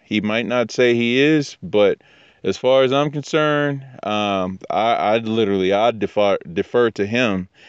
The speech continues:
if I wanna know some Tehillim stuff. So, and usually he ends up sharing things that I'm like,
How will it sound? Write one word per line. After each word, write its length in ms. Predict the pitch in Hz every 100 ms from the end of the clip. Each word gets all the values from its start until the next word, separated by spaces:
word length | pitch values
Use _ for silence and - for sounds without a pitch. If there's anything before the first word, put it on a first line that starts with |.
| -
if 140 | - 98
I 60 |
wanna 240 | 101 101 98
know 160 | 95
some 160 | 95 92
Tehillim 440 | 92 92 95 98
stuff. 360 | 90 85 80 -
So, 380 | - 87 82 82 _ - - - _
and 480 | - 101 98 95 85
usually 720 | 117 143 127 113 110 104 101 _ _ _
he 220 | - 117
ends 220 | 120 113
up 200 | 117 104
sharing 420 | - 123 120 120 110
things 580 | 113 110 107 104 95 95
that 200 | 92 104
I'm 160 | 104
like, 380 | 104 95 85 -